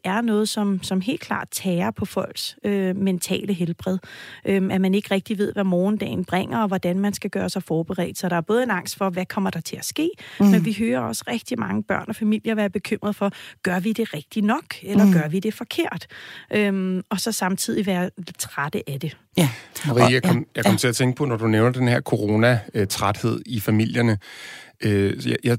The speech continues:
Speaker 3: jeg oplever helt det samme også med alle de børn og forældre, jeg møder. Øh, og jeg tænker, det skyldes, øh, i hvert fald til dels også, at vi var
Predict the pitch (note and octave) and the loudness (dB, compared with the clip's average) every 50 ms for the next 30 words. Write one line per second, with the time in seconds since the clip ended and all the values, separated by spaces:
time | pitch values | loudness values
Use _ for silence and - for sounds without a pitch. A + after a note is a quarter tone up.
0 | - - B2+ B2+ C3+ C3+ - A2 A2+ A2 G#2+ G2+ A2 - - - A#2+ A2+ - G#2+ | 0 2 4 4 4 4 4 0 -2 0 0 -2 -4 -4 -4 -2 -2 2 2 4
1 | G#2 G#2+ A#2+ A#2+ A2 G#2+ A2 - - - A#2 A2 G#2 G2+ A2+ A2 B2+ A2+ - A#2+ | 4 4 4 4 4 4 2 0 0 0 2 2 2 2 2 0 0 0 2 0
2 | A#2 - A#2 G#2+ - A#2 A2 A2 - - A#2 A2+ A2+ A2+ A2 G#2+ G#2+ A2+ A#2+ A#2+ | 0 0 -4 0 2 4 4 4 2 2 2 4 4 6 4 6 6 4 4 2
3 | - - - - - - - _ - - A2+ A2 - B2 A2 A2 - - B2 B2+ | -2 -10 -18 -18 -20 -20 -18 _ -2 0 0 2 4 4 2 2 2 2 0 2
4 | C3 D#3 C#3 B2 - - B2+ A#2+ B2 C3 C#3+ D#3+ D#3 - C#3+ C3 A#2+ A2 G#2 G#2 | 2 0 -2 -2 -2 2 2 4 4 4 4 4 2 0 -2 2 2 4 4 6
5 | G2+ G2+ G2 - A2+ A#2 - - C#3 B2 A2+ - - A2 - B2+ - D3+ C3 - | 4 4 2 2 2 2 2 2 0 0 0 0 -2 0 2 2 0 0 -2 2
6 | - A2+ B2 - - - - - - - - _ - - B2 A2+ G#2+ A2+ B2 B2 | 2 4 2 2 -2 -8 -14 -18 -18 -18 -20 _ -2 0 0 0 0 2 2 4
7 | A2+ A2+ B2 D#3 | 4 4 2 2